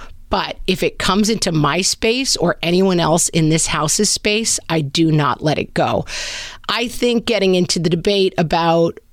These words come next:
"Oh, but swear words are fine, everybody uses them," well, it's fine, but you can't use them here and there. For me personally, that gets too confusing.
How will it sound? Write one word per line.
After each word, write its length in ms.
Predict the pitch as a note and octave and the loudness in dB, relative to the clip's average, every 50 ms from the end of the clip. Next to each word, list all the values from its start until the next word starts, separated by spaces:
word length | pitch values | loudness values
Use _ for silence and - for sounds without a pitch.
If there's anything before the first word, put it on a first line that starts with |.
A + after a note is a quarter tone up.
| _ - - | _ -6 -2
"Oh, 300 | C4 C4+ C#4 C#4 C#4 C4 | 0 2 2 2 2 2
but 260 | G#3+ F#3+ G#3+ G3 - | 2 2 0 0 0
swear 380 | - - - G#3+ A3 A3 G#3+ F#3+ | -2 -2 0 0 2 2 4 4
words 240 | F#3 F#3+ F#3 - F#3+ | 4 2 2 2 0
are 60 | G3 | -2
fine, 460 | - - D4 C#4+ C#4 C4+ C4 B3+ B3+ | -2 -2 0 0 0 0 2 0 0
everybody 440 | A#3 - E3 F#3 F3+ E3 - E3+ F3 | 0 0 0 0 0 0 0 0 2
uses 400 | F#3 G#3+ C4 C#4 A#3+ A3 A#3 G#3 | 2 2 2 2 0 0 0 0
them," 260 | B3+ A#3+ A#3+ A#3 G#3 | 0 2 2 2 2
well, 420 | G3+ G#3 G3 F#3+ F3+ E3 E3 - - | 2 2 2 2 2 2 0 0 0
it's 180 | F#3 F3 - - | 0 -2 -2 -4
fine, 540 | - - C4+ C4 B3+ B3 A#3+ A#3+ A#3+ A#3 F#3 | -4 -2 0 0 2 2 2 2 2 2 2
but 120 | G#3+ E3+ | 2 0
you 120 | E3 F3 | 0 0
can't 260 | - - F#3 F#3 D#3+ - | 0 0 -2 0 0 2
use 160 | D#3+ D#3 D3+ - | 2 2 2 0
them 100 | D#3 D3 | 0 0
here 240 | - - F#3+ E3+ | 0 0 0 2
and 180 | D#3 D#3+ E3 E3+ | 2 2 2 2
there. 240 | F#3 F#3+ F#3+ F#3+ F3+ - - - - - - | 2 2 2 0 -2 -4 -8 -16 -16 -18 -16
For 260 | - - - - B3 | -12 -8 -2 0 2
me 300 | A#3+ A#3 A3 A3 A3 C4 | 4 4 4 2 2 0
personally, 800 | C#4 - F3+ F#3 D3+ - - - E3+ D#3+ D3 D3 D3 D#3+ E3+ - - - - - - | 0 0 2 2 2 0 0 0 2 2 2 2 2 2 0 -2 -6 -12 -20 -16 -4
that 400 | - D#3+ D#3+ F#3 E3 G3 G#3 - | -2 0 0 0 0 -4 -6 -4
gets 300 | - F3+ E3 - - - | -2 -2 0 0 -2 -2
too 160 | - - E3+ | -2 -2 -2
confusing. 560 | - - F3 D3+ - D#3+ - - - B2 - | -2 -2 -4 -2 -2 -2 -2 0 -2 -2 -4